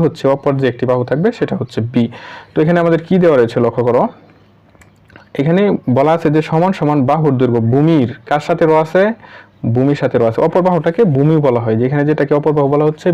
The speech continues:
বি ধরছি, সেটাকে সাধারণত ভূমি বলা হয়। তো সমান সমান বাহুর দৈর্ঘ্য ভূমির কার সাথে র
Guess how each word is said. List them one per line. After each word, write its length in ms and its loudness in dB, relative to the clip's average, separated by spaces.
বি 160 2
ধরছি, 220 -2
সেটাকে 320 -2
সাধারণত 340 -2
ভূমি 260 2
বলা 160 2
হয়। 140 -8
তো 40 -8
সমান 260 0
সমান 220 2
বাহুর 220 2
দৈর্ঘ্য 200 4
ভূমির 300 2
কার 180 -2
সাথে 220 -2
র 20 4